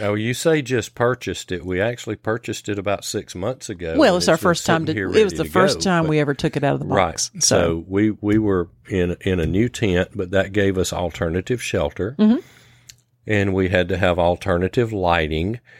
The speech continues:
Speaker 1: We had the power coming in to charge radios and for running a C pap.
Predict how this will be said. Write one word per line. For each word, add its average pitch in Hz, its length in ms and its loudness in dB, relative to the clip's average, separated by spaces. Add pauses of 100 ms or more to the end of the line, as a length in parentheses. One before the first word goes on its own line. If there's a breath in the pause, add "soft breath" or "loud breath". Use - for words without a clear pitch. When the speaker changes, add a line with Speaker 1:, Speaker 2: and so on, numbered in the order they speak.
(280 soft breath)
Speaker 1:
We 87 260 0
had 90 420 0
the 80 260 0
power 110 520 2
coming 92 480 0
in 87 480 0
to - 120 -10
charge 90 440 0
radios 113 880 2 (480 soft breath)
and 101 460 2
for 95 240 0
running 85 360 0
a 78 60 -6
C 123 240 -2
pap. 80 380 -4